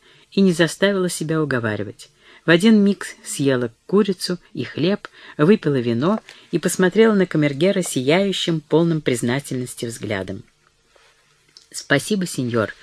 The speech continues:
вы очень добры ко мне". Безумная мысль мелькнула в её голове. Впервые она оставалась один на один с ним в столь подходящих условиях. Не пришло ли время привести план в исполнение?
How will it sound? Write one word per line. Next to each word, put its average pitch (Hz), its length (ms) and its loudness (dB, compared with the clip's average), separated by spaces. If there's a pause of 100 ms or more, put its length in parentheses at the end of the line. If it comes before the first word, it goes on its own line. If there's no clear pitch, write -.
(380)
вы 131 120 0
очень 147 300 0
добры 165 260 0
ко 131 160 -6
мне". 101 300 -4 (520)
Безумная 190 540 4
мысль 156 400 0
мелькнула 113 520 -2
в 110 60 -4
её 113 140 0
голове. 107 460 -4 (340)
Впервые 190 680 2
она 165 260 2
оставалась 160 640 0
один 147 400 0
на 135 100 0
один 151 320 0
с - 160 -10
ним 180 220 2
в - 60 -8
столь - 220 -4
подходящих 139 720 -4
условиях. 107 500 -4 (760)
Не 160 120 2
пришло 190 360 0
ли 226 140 4
время 196 380 4
привести 170 500 -2
план 170 380 -2
в 165 60 -2
исполнение? 170 680 -2